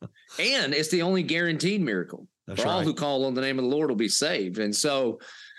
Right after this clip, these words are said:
Speaker 2: uh, and it is way more impossible for somebody's sins to be forgiven than for a physical ailment to be cured. You know, I think about one of the miracles I talk about,
Speaker 1: That's
Speaker 2: the,
Speaker 1: right.
Speaker 2: the guy with the four friends that dig a hole through the roof and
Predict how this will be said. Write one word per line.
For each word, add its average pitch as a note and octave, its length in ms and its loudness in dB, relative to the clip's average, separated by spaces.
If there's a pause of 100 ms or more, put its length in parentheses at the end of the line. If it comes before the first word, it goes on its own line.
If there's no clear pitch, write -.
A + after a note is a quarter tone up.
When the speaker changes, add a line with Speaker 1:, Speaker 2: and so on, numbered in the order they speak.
(500)
Speaker 2:
uh, C#3+ 340 -2 (220)
and G#3+ 360 0 (580)
it C#4 140 2
is F#3+ 180 2
way C4+ 400 0
more G3+ 240 2
impossible D3 840 0
for B2+ 100 -4
somebody's B2+ 500 0
sins G#3+ 380 2
to D3 80 2
be C3+ 120 2
forgiven G#2+ 600 -2 (400)
than C#3 420 0
for B2+ 600 0
a C3 80 -4
physical B2+ 540 0
ailment D3 520 0
to B2 120 -2
be G#2 160 2
cured. F#2+ 600 -2 (600)
You D#3 100 0
know, D#3+ 80 0
I D#3+ 80 0
think F#3 140 0
about E3 160 2
one D#3+ 120 0
of D#3 40 0
the D3 60 0
miracles C#3 340 0
I C3+ 80 0
talk F#3+ 300 0
about, B2+ 340 -2
Speaker 1:
That's A#2 140 0
Speaker 2:
the, A2 80 2
Speaker 1:
right. A2 160 -4 (720)
Speaker 2:
the - 80 -4
guy E3 180 0
with D#3 140 0
the C3+ 60 -2
four E3+ 220 0
friends D#3+ 420 0
that C3 220 -4
dig D3+ 160 0
a D3 80 0
hole D#3+ 240 0
through D#3+ 140 2
the D3+ 80 2
roof E3 260 0
and C3 280 -2